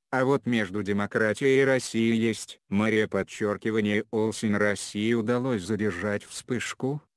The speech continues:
если верить официальным данным. Но за последние двадцать четыре часа количество случаев выросло на двадцать процентов.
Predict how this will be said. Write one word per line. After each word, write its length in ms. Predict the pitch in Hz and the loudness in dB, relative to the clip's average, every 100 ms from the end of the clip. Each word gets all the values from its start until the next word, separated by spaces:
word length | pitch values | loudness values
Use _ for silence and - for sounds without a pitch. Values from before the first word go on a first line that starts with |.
| _ | _
если 420 | 110 120 107 - 107 | 2 2 2 2 0
верить 360 | 95 76 - | 0 -8 -4
официальным 840 | 110 - 101 - 95 98 98 98 | -4 -4 -8 -4 -2 0 -2 -2
данным. 520 | 92 80 78 80 80 78 | -4 -6 -8 -12 -14 -8
Но 240 | 123 139 139 | -2 0 2
за 160 | 110 | 0
последние 640 | 107 107 - 110 101 107 104 | -2 -4 -2 0 2 0 0
двадцать 500 | 95 104 - - 107 | 0 -2 -2 -6 -6
четыре 400 | - 110 110 107 | -4 -2 -2 -2
часа 400 | - 104 - 104 | -4 -6 -4 -4
количество 720 | 95 90 95 - 120 - 120 | -2 -4 -4 -6 -8 -2 -2
случаев 600 | - - 139 - 147 143 | -2 -4 -6 -4 -2 -2
выросло 480 | - 107 104 - 110 | 0 2 2 0 -2
на 140 | 107 101 | 0 -2
двадцать 560 | 104 113 104 117 104 | 0 -2 -2 -4 -4
процентов. 840 | - 101 - 92 76 76 80 - | -4 -4 -4 -8 -10 -12 -16 -18